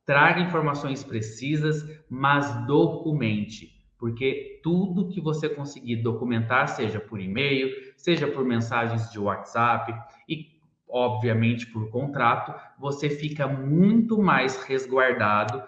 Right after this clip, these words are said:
de qualquer eventualidade processual, certo?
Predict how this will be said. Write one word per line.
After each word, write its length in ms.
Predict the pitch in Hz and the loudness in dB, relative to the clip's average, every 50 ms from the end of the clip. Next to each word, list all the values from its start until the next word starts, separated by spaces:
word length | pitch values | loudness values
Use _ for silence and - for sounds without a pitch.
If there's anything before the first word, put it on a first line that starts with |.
| - - _ _ | -16 -20 _ _
de 120 | - 147 147 | -10 -10 -10
qualquer 760 | - - 156 151 151 147 143 - - 127 123 123 123 127 127 | -6 -2 0 0 0 0 -2 -2 0 2 2 4 4 2 0
eventualidade 1000 | 139 139 135 131 127 127 127 - 127 127 131 120 117 107 104 104 104 107 110 - - | -2 -2 -2 -2 -2 -4 -4 -4 -4 -4 -4 -2 -2 0 0 0 -2 -4 -6 -10 -10
processual, 920 | - 123 120 113 - 120 113 - - 165 - - - - - - _ _ _ | -8 -8 -8 -8 -8 -10 -10 -6 -4 -4 -2 -4 -4 -10 -14 -18 _ _ _
certo? 500 | _ - 131 143 170 180 175 - - - | _ 0 2 2 2 2 0 -4 -10 -14